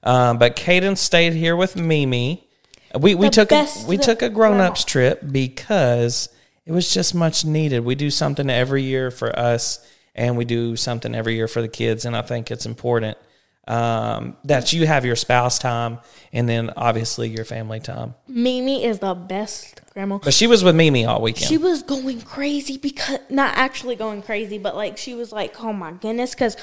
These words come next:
Speaker 2: Layton kept singing, listening to Itsy Bitsy Spider. "Hey Google, play Itsy Bitsy Spider."
Speaker 1: Yeah, Layton has figured out how to work the Google Nest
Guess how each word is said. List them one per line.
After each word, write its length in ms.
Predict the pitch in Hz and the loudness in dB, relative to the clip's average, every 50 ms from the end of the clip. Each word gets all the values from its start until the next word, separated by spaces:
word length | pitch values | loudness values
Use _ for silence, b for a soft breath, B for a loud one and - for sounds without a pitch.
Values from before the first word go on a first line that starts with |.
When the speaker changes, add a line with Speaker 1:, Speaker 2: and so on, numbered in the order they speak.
| B B - | B B 2
Speaker 2:
Layton 240 | 294 311 - 269 - - | 4 4 4 2 -2 -2
kept 260 | - 302 294 - - - - _ _ - | 0 2 2 2 0 -6 -20 _ _ -2
singing, 280 | - - 311 294 - B B B B - | 2 4 4 4 2 B B B B -4
listening 420 | 269 285 - 302 294 285 269 247 | -4 -4 -2 0 2 2 2 2
to 100 | - 240 - | 0 2 4
Itsy 360 | 247 277 285 - - 277 220 | 4 2 4 2 0 0 0
Bitsy 260 | 254 254 254 262 247 | 0 0 0 -2 -4
Spider. 400 | - - 240 233 240 240 226 220 214 B B B | -2 2 2 4 4 2 0 -4 -10 B B B
"Hey 200 | - 349 403 427 403 415 | 0 6 6 8 8 8
Google, 400 | 349 392 415 403 392 339 262 214 | 8 10 10 10 8 6 4 4
play 280 | - - 359 427 392 - | 4 4 6 6 6 6
Itsy 320 | - 349 - - - 349 | 6 4 4 2 4 4
Bitsy 240 | 339 302 - 269 233 | 4 4 4 2 -4
Spider." 600 | - - - 285 277 320 370 359 302 247 240 - - - - - | -4 -4 -4 -2 0 2 4 4 4 2 0 -4 -10 -14 -12 -2
Speaker 1:
Yeah, 220 | 127 139 135 123 120 | 4 6 6 8 8
Layton 380 | 123 135 147 165 156 180 180 | 8 8 6 6 4 2 0
has 320 | 165 170 156 135 - - - | 2 2 2 2 2 0 0
figured 440 | - - 151 147 151 151 151 143 | 2 2 2 4 4 4 4 4
out 460 | 131 127 127 123 123 123 123 - b b b b b b _ | 4 4 4 4 4 2 0 -4 b b b b b b _
how 320 | - - 135 139 147 151 | -2 2 4 6 8 8
to 100 | 151 147 143 | 8 8 6
work 500 | 135 131 131 127 127 117 - - - - | 6 8 8 8 8 6 2 -2 -2 0
the 100 | 123 123 | 0 0
Google 440 | 123 120 123 131 123 120 120 117 117 | 2 2 2 2 2 2 2 0 0
Nest 560 | 113 113 110 110 110 110 - - - - | 0 0 0 0 0 0 -2 -4 -4 -8